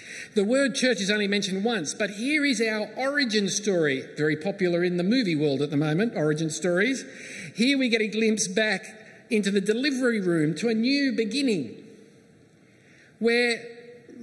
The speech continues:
rather than vi-, witnessing a precious child being born, we here see God's precious church being born.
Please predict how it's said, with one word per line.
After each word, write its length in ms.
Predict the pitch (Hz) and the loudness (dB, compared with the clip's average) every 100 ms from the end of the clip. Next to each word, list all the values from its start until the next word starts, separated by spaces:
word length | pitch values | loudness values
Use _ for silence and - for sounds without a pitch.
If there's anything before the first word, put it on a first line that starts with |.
| 208 | -16
rather 540 | 202 220 254 294 294 269 | -8 -4 -2 0 0 2
than 480 | 240 220 202 - - - - - | 2 2 -2 -6 -16 -18 -20 -8
vi-, 260 | 196 294 294 | 0 2 2
witnessing 460 | 220 277 226 226 220 | 0 2 0 0 -2
a 40 | |
precious 460 | 214 247 226 214 - | 0 -2 0 -2 -4
child 580 | - 180 226 294 277 196 | -10 -8 -4 -2 0 2
being 360 | 185 165 160 | 0 0 0
born, 500 | 160 151 139 139 214 - - - - - - - | 0 0 0 -2 -4 -10 -20 -20 -20 -20 -20 -12
we 180 | 170 196 | -6 -4
here 320 | 156 240 226 | -4 -2 -2
see 300 | 196 190 180 | -2 -2 -2
God's 420 | 160 180 170 156 | -2 0 0 -2
precious 640 | - - 180 - 147 - - | -8 -2 -2 0 -2 -4 -6
church 720 | - - 339 233 - - - - - | -6 -4 -4 -4 -6 -10 -10 -18 -6
being 340 | 156 139 131 127 | -2 -2 -2 -4
born. 400 | 117 107 104 | -8 -10 -14